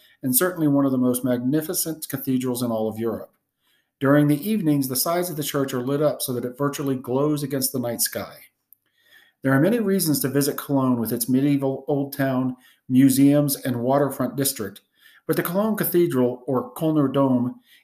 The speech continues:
is most certainly one of the highlights of any visit. Viewing the Gothic architecture, the stained glass windows, and impressive buttresses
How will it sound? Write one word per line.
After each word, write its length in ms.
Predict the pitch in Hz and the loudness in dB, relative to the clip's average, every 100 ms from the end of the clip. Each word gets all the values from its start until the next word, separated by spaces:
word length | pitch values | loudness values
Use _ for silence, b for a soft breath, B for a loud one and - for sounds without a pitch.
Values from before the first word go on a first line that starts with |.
| b | b
is 280 | 147 143 - | -2 2 2
most 300 | 185 190 - | 0 0 0
certainly 400 | 202 196 147 135 | 0 0 2 2
one 220 | 127 131 | 2 0
of 80 | 131 | 0
the 80 | 131 | -2
highlights 460 | 113 139 120 113 117 | -2 0 0 -2 -4
of 100 | 113 | -4
any 160 | 117 | -2
visit. 460 | 107 107 92 - - _ _ _ _ _ - | -2 -4 -6 -12 -20 _ _ _ _ _ -8
Viewing 340 | 127 165 202 180 | 0 2 2 -2
the 80 | |
Gothic 400 | 135 151 151 143 | 0 0 0 0
architecture, 760 | 143 143 139 - 139 139 139 127 | 0 0 -2 -4 -4 -4 -4 -4
the 80 | 110 | -4
stained 380 | - 147 147 | 0 2 2
glass 320 | 143 135 135 - | 2 0 0 0
windows, 500 | 135 131 135 131 - b b b | 0 0 0 0 -4 b b b
and 140 | 131 | 2
impressive 540 | 123 - 185 180 147 - | 2 0 -2 -2 -2 0
buttresses 680 | 143 123 - 104 98 - | -2 -2 -4 -4 -6 -8